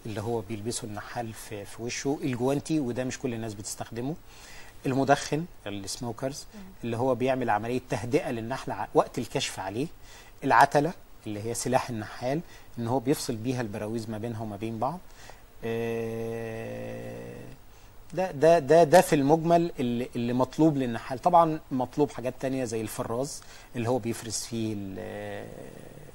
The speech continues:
Speaker 1: النحال ال-، العسل بتاعه، آه، المناضج اللي بيخزن فيها ال-، العسل بتاعه.
Speaker 2: ازاي ما بيلبس جلوفز او جوانتي وما بيتقاس؟
Speaker 1: <clears throat> الجلوفز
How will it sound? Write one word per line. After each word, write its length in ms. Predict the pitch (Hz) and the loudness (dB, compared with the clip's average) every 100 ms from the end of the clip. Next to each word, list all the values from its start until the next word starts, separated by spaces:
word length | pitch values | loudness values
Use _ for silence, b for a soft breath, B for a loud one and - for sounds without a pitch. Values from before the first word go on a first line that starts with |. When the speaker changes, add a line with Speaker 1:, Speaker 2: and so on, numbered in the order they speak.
| - 196 | -14 -6
Speaker 1:
النحال 460 | 127 117 - 123 | -4 -4 -2 -2
ال-، 340 | 113 107 107 - | -2 -6 -10 -10
العسل 340 | 107 113 - | -8 -6 -6
بتاعه، 380 | 104 101 131 151 - B B B B B B - 120 | -8 -6 -4 -4 -8 B B B B B B -12 -6
آه، 560 | 117 117 117 117 117 - | -2 -2 -2 -2 -4 -2
المناضج 480 | 135 131 131 131 113 | 0 2 2 2 -2
اللي 120 | 110 | -4
بيخزن 460 | 104 101 139 117 117 | -6 -4 -4 -2 -4
فيها 320 | - 123 113 | -2 -2 -2
ال-، 640 | 104 101 104 104 104 107 113 123 - | -8 -8 -10 -10 -10 -10 -12 -14 -10
العسل 340 | 113 104 - | -4 -2 -2
بتاعه. 240 | 101 95 - - - B B B - - - - | -6 -10 -14 -18 -18 B B B -20 -20 -18 -12
Speaker 2:
ازاي 220 | 190 214 | -4 -2
ما 120 | 254 233 | 0 -2
بيلبس 440 | 202 190 220 - | -2 -2 -4 -6
جلوفز 600 | 185 170 185 190 208 190 | -6 -6 -4 -4 -4 -6
او 400 | 151 160 160 151 139 117 127 165 180 | -8 -10 -8 -10 -10 -12 -10 -8 -4
جوانتي 280 | 214 226 | -4 0
وما 160 | 220 185 | -2 -2
بيتقاس؟ 520 | 175 - 175 208 - 285 143 | -4 2 4 4 4 4 4
Speaker 1:
<clears throat> 280 | 147 - - | 0 -4 -2
الجلوفز 480 | 123 135 175 170 | 4 8 8 6